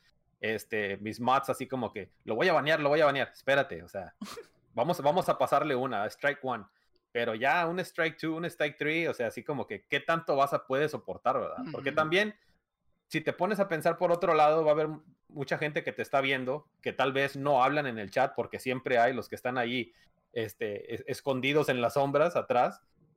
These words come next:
Speaker 1: este, que no dicen nada, pero te están viendo. Entonces,
Speaker 3: Ujú.
Speaker 1: e-, el hecho de que yo siento a veces de que cuando baneas a alguien, esos también están diciendo, "Uy, a este no se le puede decir nada porque luego, luego banea", ¿no?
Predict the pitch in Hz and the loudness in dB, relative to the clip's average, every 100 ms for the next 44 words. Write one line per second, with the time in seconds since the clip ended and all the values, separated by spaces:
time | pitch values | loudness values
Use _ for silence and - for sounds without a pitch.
0 | _ - 110 101 - 101 120 117 135 131 | _ -4 -4 -4 -6 -6 -4 -2 -2 -2
1 | 127 123 139 143 113 104 - 113 113 147 | 0 2 2 2 0 -2 -6 -4 -2 -2
2 | 104 95 120 131 113 180 170 175 208 _ | -4 -4 -4 -4 -6 -8 -6 -6 -8 _
3 | 131 - 135 131 139 185 139 131 127 120 | -8 -4 0 0 2 2 2 2 2 4
4 | 117 113 - 117 143 151 185 160 - 143 | 2 0 -6 -4 0 0 0 0 2 2
5 | 143 - 123 117 - 98 113 104 104 101 | 2 -2 -6 -6 -6 -8 -8 -6 -6 -4
6 | 107 135 147 135 123 127 143 113 113 131 | -2 0 2 4 2 0 -4 -4 -4 -4
7 | 123 113 117 - 113 113 117 107 101 113 | -4 -4 -4 -6 -8 -6 -6 -6 -6 -4
8 | 151 143 110 - 131 143 127 - 127 135 | -2 -2 -2 -4 -8 -4 -6 -2 0 0
9 | 120 117 117 143 - - 101 104 117 110 | 0 0 0 0 -2 -10 -6 -4 -2 -2
10 | 113 107 92 95 107 87 101 | 0 0 -2 -6 -12 -12 -18